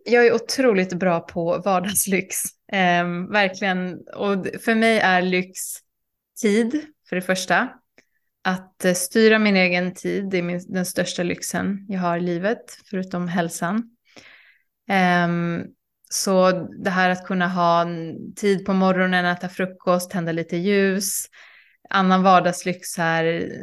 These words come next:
typ ta en, eh, härlig varm dusch eller att man kanske går på en massage. Alla såna saker som är mycket kopplade till kroppen.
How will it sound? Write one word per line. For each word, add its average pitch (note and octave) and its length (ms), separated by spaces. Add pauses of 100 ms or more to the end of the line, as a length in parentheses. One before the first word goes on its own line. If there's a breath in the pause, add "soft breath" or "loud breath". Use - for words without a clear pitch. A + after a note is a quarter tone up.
typ F#3 180
ta F3 180
en, F3 260
eh, E3+ 560
härlig F3 680
varm F3+ 400
dusch F#3 360
eller F3 160
att F3 80
man F3 100
kanske F#3 200
går E3+ 200
på F3 140
en E3 80
massage. F3+ 680
Alla G3+ 180
såna F3+ 360
saker E3 640
som E3+ 440
är F3 260
mycket F#3 440
kopplade F3+ 400
till F3+ 160
kroppen. F#3 500